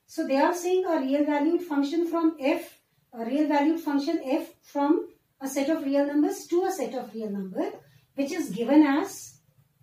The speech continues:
y is equal to x or f x is equal to x. Both the notations are same. You can use any one of them.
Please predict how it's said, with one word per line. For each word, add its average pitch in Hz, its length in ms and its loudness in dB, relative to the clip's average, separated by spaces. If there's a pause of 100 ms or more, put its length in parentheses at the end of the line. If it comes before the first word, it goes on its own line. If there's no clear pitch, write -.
(260)
y 220 540 0
is 233 160 -4
equal 269 280 0
to 320 120 -2
x - 480 -6
or 294 400 4
f 247 200 -6
x 302 200 0
is 269 160 -4
equal 262 240 -4
to 269 160 -2
x. - 440 -8 (400)
Both 294 300 2
the 339 80 2
notations 302 540 4
are 311 120 4
same. 294 400 0
You 330 80 2
can 302 160 4
use 311 380 2
any 277 240 6
one 269 420 2
of 208 200 -2
them. 160 300 -6